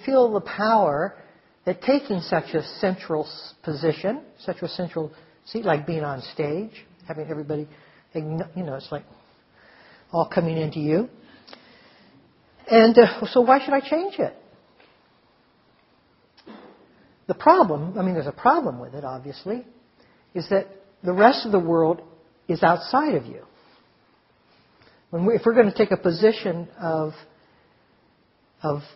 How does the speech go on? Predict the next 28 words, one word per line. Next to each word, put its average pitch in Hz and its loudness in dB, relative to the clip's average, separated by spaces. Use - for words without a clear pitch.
prominence, 160 -2
then 175 -4
there's - -6
the 165 -4
rest 196 0
of 170 -2
the 147 -2
world 139 -8
that 147 -6
i-, 180 -6
i-, 165 -4
is 170 -6
trying 185 -2
to 156 -8
get 160 -2
in. 180 -2
And 170 -6
so - -4
you 220 -2
can 185 -4
see 220 0
immediately 180 0
the 175 -2
sense 208 -2
of 175 2
isolation 170 -2
that 165 -2
such 190 0